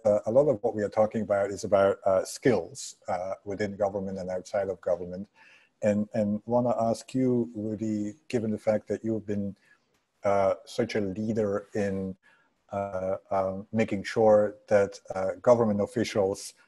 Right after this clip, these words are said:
um, um, acquire new skills, especially skills that, uh, can accommodate new demands,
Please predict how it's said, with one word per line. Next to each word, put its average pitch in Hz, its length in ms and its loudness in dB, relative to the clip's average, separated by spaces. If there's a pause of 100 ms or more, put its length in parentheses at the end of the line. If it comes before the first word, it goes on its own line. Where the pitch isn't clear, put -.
(280)
um, 95 460 -2 (120)
um, 95 360 -8 (1000)
acquire 123 540 4
new 98 220 -6
skills, 92 680 -10 (280)
especially 110 600 0
skills 107 500 -4
that, 95 460 0
uh, 95 340 2
can 104 260 -2
accommodate 95 680 -2 (380)
new 107 200 0
demands, 98 720 -4